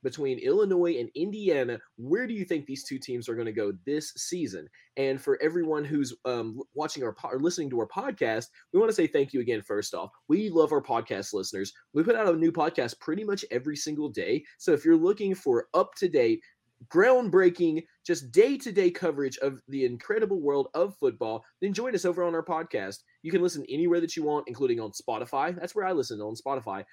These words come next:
You can also listen on Apple Podcast, Amazon, Stitcher. If you have a Google device, you can just look up Google Podcast, and you can just go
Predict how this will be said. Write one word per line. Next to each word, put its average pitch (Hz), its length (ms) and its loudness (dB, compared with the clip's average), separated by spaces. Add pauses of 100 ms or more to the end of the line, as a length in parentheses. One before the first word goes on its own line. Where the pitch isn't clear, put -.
(180)
You 156 80 -10
can 170 120 0
also 175 200 -2
listen 151 280 -4
on 113 180 -6
Apple 151 320 -4
Podcast, 139 640 -6 (300)
Amazon, 175 480 0
Stitcher. 175 600 0 (160)
If 127 100 -8
you 208 80 2
have 214 100 -2
a 170 60 2
Google 170 400 2
device, 139 440 -2
you 185 80 -12
can 147 140 -4
just 147 240 -6
look 175 240 0
up 147 180 -2
Google 214 300 -4
Podcast, 185 640 -4
and 147 80 -8
you 147 80 -8
can 131 100 -10
just 127 200 -8
go 117 300 0